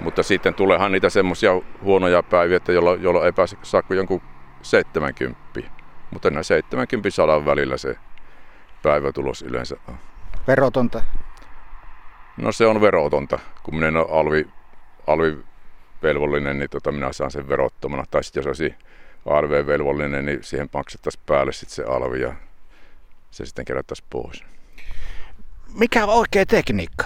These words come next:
Speaker 2: Kun marjanpoiminnassakin on nykyään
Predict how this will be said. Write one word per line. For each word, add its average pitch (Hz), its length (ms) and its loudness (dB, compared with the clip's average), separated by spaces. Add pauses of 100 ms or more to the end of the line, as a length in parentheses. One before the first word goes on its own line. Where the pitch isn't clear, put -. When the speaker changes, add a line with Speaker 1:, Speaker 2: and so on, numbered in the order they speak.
(180)
Speaker 2:
Kun 165 240 2 (140)
marjanpoiminnassakin 180 1000 4
on 165 120 2
nykyään 170 500 6